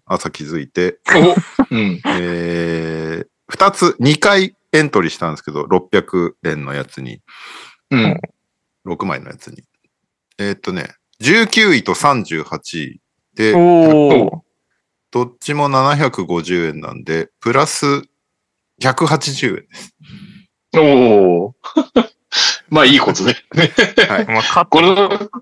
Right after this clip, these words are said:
Speaker 2: これ、まあ、ドボンがダメ。ドボンだけ避ければいいゲームだからね。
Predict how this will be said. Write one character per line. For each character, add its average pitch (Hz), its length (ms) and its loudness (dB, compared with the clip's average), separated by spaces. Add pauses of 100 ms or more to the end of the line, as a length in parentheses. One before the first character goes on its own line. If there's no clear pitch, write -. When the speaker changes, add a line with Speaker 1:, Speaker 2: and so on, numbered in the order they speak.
(240)
Speaker 2:
こ 175 100 4
れ、 165 100 6
ま 156 140 4
あ、 143 60 4
ド 147 160 6
ボ 277 180 6
ン 202 80 4
が 110 120 6
ダ 104 100 6
メ。 113 100 4
ド 160 140 6
ボ 277 200 6
ン 208 140 2
だ 135 160 4
け 131 80 4
避 127 180 2
け 147 80 2
れ 123 120 4
ば 104 100 6
い 110 140 4
い - 20 2
ゲ 98 140 4
ー - 20 0
ム 87 80 2
だ 85 80 0
か 80 80 -6
ら 82 60 -12
ね。 160 180 -4